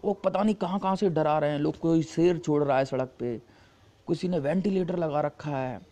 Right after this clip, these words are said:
वेंटिलेटर की फोटोज ला रही है, बड़े स-, लोगों को इमोशनल कर रहे हैं, ओए, ओए, ओए, ओए। और फिर चर्चाएं चल रही हैं कोरोना में, और कोरोना में फिर ये तो गणेश जी को दूध पिलाने से भी ज़्यादा खतरनाक व्यवस्था फैला रखी है।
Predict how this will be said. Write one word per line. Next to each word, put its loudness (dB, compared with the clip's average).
वेंटिलेटर 2
की 0
फोटोज -2
ला -4
रही -6
है, -4
बड़े -2
स-, -14
लोगों 4
को 2
इमोशनल 4
कर -2
रहे -2
हैं, -4
ओए, -4
ओए, -10
ओए, -10
ओए। -16
और 0
फिर -2
चर्चाएं 0
चल 0
रही -2
हैं -2
कोरोना -2
में, -4
और 0
कोरोना 2
में 2
फिर 0
ये 2
तो 2
गणेश 4
जी 2
को 2
दूध 2
पिलाने 2
से 2
भी 0
ज़्यादा 2
खतरनाक 0
व्यवस्था 2
फैला -2
रखी -4
है। -2